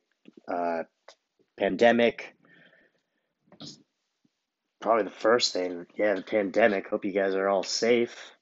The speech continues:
Um, you guys are all keeping busy. Y'all are working, hopefully.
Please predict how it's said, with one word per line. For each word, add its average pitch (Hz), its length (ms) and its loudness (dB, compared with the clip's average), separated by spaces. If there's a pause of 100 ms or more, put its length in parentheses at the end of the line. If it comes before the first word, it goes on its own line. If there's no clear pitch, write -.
(140)
Um, 85 600 -8
you 90 80 -8
guys 90 180 -2
are 92 120 -2
all 87 380 -2 (1040)
keeping 95 360 -2
busy. 110 680 2
Y'all 85 560 -4 (800)
are 85 140 -6
working, 117 480 2
hopefully. 113 840 -2